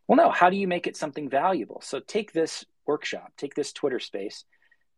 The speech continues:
I'm gonna take this, I'm gonna record it, I'm gonna download it, edit it, put it into my podcast, send it out on my newsletter. And now it's an asset that I'm sharing with many more people that are able to be here at one o'clock ma-, Mountain Time <laughs> on,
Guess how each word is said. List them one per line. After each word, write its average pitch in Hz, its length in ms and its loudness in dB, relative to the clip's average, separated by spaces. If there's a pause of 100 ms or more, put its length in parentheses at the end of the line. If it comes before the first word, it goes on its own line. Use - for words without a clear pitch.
(100)
I'm 135 120 -2
gonna 139 160 2
take 175 240 0
this, - 200 0
I'm 135 60 -6
gonna 117 140 -4
record 131 420 6
it, 107 220 0 (400)
I'm 127 100 -4
gonna 123 180 0
download 135 440 4
it, 123 180 2
edit 135 300 2
it, 110 260 -2 (100)
put 156 200 0
it 147 60 0
into 139 260 -4
my 98 160 -2
podcast, 139 720 0 (160)
send 156 260 -2
it 143 80 2
out 139 160 4
on 120 140 -2
my 101 100 -4
newsletter. 113 840 -4
And 139 140 -4
now 185 300 4
it's 135 180 -4
an 143 100 -10
asset 135 460 -2
that 123 100 -2
I'm 120 140 -4
sharing 139 400 0
with 113 200 -2 (560)
many 160 240 0
more 143 160 4
people 135 320 0
that 117 160 4
are 120 60 2
able 120 260 0
to 113 100 -2
be 117 200 -2
here 110 200 0
at 101 140 -2
one 107 140 -4
o'clock 107 500 -2
ma-, 117 240 -6
Mountain 117 320 -2
Time 110 360 -4 (380)
<laughs> - 380 -6
on, 139 320 6